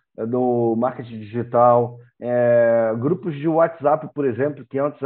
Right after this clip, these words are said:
eram apenas utilizados para discussões de, de, de, é, de cerveja e tal, hoje são utilizados até para divulgação, é, enfim, implementaram o e-commerce de forma direta. Você tem hoje aí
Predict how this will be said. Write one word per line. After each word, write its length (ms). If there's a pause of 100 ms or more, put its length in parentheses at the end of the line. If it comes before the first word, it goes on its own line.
(200)
eram 180
apenas 340
utilizados 560
para 100
discussões 680
de, 240
de, 220
de, 280 (460)
é, 440
de 240 (160)
cerveja 500
e 40
tal, 320
hoje 200
são 120
utilizados 520
até 180
para 120
divulgação, 880 (440)
é, 360
enfim, 480 (180)
implementaram 800
o 40
e-commerce 640
de 80
forma 320
direta. 360
Você 80
tem 180
hoje 260
aí 300